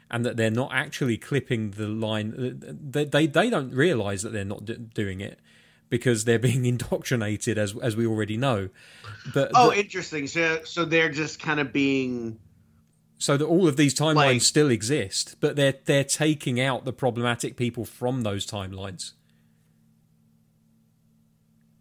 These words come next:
Speaker 2: That's interesting.
Speaker 1: Mm. I'm, I'm not entirely
Speaker 2: Um,
Speaker 1: sure where I sit on it, but it's an interesting concept, which means that the multiverse does already exist.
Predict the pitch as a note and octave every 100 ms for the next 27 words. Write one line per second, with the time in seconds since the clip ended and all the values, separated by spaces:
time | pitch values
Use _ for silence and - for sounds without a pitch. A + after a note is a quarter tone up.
0 | - D#3 F3+ D#3 C#3 A2 - G2 G2+ D3
1 | B2 G#2 F#2 - _ _ _ _ _ _
2 | - - D3+ E3 D#3 F3 F3 E3+ E3 D#3+
3 | D3 D#3+ C#3+ C#3 C#3 C3+ B2+ - C#3 -
4 | A2+ A2 A#2 B2 C#3 C#3 C3 C#3 - C#3
5 | - B2 A2 B2+ B2 - G#2 G2+ - A#2+
6 | C3 B2 A#2 B2 A#2 A#2 B2 C3+ A2+ A2
7 | G#2 B2 A2 G#2+ G#2+ G#2+ G2+ G2+ - G#2
8 | A2 - -